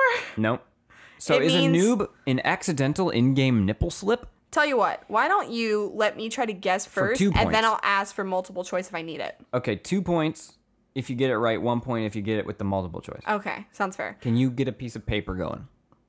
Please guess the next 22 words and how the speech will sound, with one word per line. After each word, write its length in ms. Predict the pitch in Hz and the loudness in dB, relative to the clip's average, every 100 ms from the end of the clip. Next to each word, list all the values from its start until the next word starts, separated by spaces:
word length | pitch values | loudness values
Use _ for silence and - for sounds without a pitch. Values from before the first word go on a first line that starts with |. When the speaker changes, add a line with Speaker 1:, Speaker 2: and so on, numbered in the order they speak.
| _ _ _ - | _ _ _ -10
Speaker 1:
Um, 580 | 190 185 185 180 180 196 _ _ _ _ | -6 -4 -6 -10 -14 -20 _ _ _ _
sure. 440 | - 185 - - _ _ _ _ _ _ - | -20 -16 -14 -16 _ _ _ _ _ _ -10
Speaker 2:
Even 260 | 120 127 123 | -4 0 2
the 180 | 107 | 2
rent 280 | 92 104 127 - | 2 2 0 -2
check, 340 | - 95 82 | -2 -2 -2
maybe, 380 | 87 90 90 98 151 - | -2 -2 0 -2 -6 -8
that's 160 | 92 - | -8 -6
sitting 260 | 98 90 | -6 -4
next 240 | 87 90 - | -6 -8 -8
to 60 | |
you. 200 | 90 87 92 _ _ _ _ | -6 -6 -8 _ _ _ _
For 100 | - | -10
the 80 | 90 | -6
rent 260 | 95 127 | -2 -2
we 140 | 107 98 | -2 -2
owe 180 | 92 90 | -2 -2
for 160 | - | -6
Treehouse, 680 | - 113 98 92 87 - - | -8 -2 0 2 -2 -6 -14
Saves 260 | - 117 95 | -4 -2 -2
Together 260 | 101 104 90 | -2 -2 -2
Treehouse. 640 | - 107 87 82 - | -4 -2 -2 -4 -8